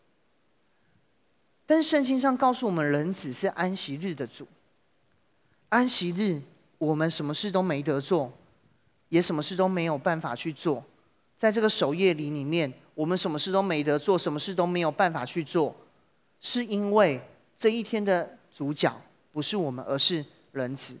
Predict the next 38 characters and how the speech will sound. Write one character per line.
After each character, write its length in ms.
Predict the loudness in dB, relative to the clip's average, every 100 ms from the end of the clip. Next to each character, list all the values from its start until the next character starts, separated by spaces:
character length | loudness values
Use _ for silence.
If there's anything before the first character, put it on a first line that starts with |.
| _ _
是 180 | -14 -8
耶 140 | -4 -2
稣 160 | -4
基 160 | -8 -10
督。 160 | -12 -18 _ _ _ _ _ _ _ _ _ _ _ _ _
在 160 | 4
这 80 | 6
个 80 | 6
看 220 | 4 0
似 160 | 0 0
死 320 | 2 2 0
亡 200 | 2 2
的 80 | 0
安 220 | -2 -2
息 200 | -2 -4
日， 280 | -2 -4 -4 -12 _ _ _ _ _ _ _ _ _ -12
是 220 | -4 -2
耶 220 | 4 4
稣 320 | 4 2 0 0 -8 _ _ _
做 220 | 0 4
了 100 | 4 2
一 220 | -2 -8
切 320 | -4 0 2
事 240 | 2 -2
情 220 | -4 -4 -6
的 80 |
安 180 | -4 -4
息 200 | -4 -8 -10
日， 140 | -12 -14 _ _ _ _
他 220 | -2 0
是 140 | 0 -2
这 80 |
个 60 | -2
电 160 | 0 0
影 120 | 0
的 80 | -4
主 240 | -6 -6
角， 200 | -4 -4